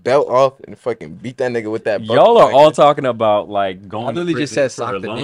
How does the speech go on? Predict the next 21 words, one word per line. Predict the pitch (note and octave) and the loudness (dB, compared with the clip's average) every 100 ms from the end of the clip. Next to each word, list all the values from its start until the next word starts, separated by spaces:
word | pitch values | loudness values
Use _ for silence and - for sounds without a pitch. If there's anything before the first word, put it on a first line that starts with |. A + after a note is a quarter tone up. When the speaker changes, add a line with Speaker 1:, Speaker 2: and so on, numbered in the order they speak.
| C#3+ | -10
Speaker 3:
bitch. | - | -4
Speaker 2:
time, | D#3+ C#3+ C3+ | -4 -4 -6
bro, | B2+ B2+ C3+ | -6 -6 -6
for | D3+ C#3+ | -8 -8
some | D#3 D3 | -8 -8
shit | D#3 D3 | -8 -2
that | B2+ B2+ - | 2 2 0
a | B2 A2 | -2 -2
girl | G#2+ C3+ C3 A#2 | -2 0 0 -4
did. | A#2 G#2 G2+ | -8 -10 -10
Like, | G#2 G2 - E3+ F3+ - _ | -12 -12 -18 -16 -16 -16 _
Speaker 3:
<laughs> | |
Speaker 2:
you | C3 B2+ | -14 -10
know. | C#3 C3+ B2 A2+ _ - D3+ D#4+ | -8 -8 -10 -14 _ -20 -20 -10
<laughs> | E3 - _ _ _ _ _ _ _ _ _ _ _ A#2+ | -10 -10 _ _ _ _ _ _ _ _ _ _ _ -6
Speaker 3:
I | D#3 | -2
gotta, | E3 B2+ A2+ | 0 0 -4
I, | A#2 | -8
I | A2 D3 | -8 -6
gotta, | D#3 C#3 | -4 -4
like, | A2 F#2+ | -8 -12